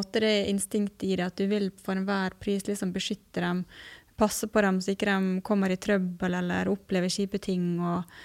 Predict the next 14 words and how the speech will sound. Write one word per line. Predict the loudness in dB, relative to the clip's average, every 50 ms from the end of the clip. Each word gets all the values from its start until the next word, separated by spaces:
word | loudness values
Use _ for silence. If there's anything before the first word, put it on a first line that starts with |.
| -20 -20 -20 -20 _ _ -4
og | -2
så | 2 4 6
er | 8 8 8
det | 6 4
sånn | 2 2 2
at, | 0 -2 -2 2
eh, | 2 4 4 6 4 4 2 2 0 -2 -4 _ _ _ -16 -16 -16 _ _ _ -20 _ _ _ _ _ _ _ _ _ -2
de | 2 4 6
må | 6 6 6 6 4
rett | 2 0 -4 -6
og | -6
slett | -4 -4 -4 -4 -4
få | -2
lov | 0 0 0 0